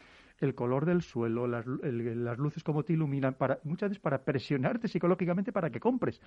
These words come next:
Fíjate, los olores que se desprenden de las distintas tiendas,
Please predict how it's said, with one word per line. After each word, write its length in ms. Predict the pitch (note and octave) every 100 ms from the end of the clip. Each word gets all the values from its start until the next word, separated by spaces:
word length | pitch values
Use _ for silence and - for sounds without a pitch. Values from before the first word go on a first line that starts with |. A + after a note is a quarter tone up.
| - - _
Fíjate, 360 | - D3+ B2+ A#2+ - - - -
los 240 | D3 -
olores 260 | B2+ C#3+ C3+
que 120 | B2+
se 100 | B2+
desprenden 440 | A2+ - B2+ B2+
de 100 | A#2
las 120 | A#2
distintas 480 | G#2+ - B2+ A2+ A2+
tiendas, 500 | - C3+ C3 B2+ B2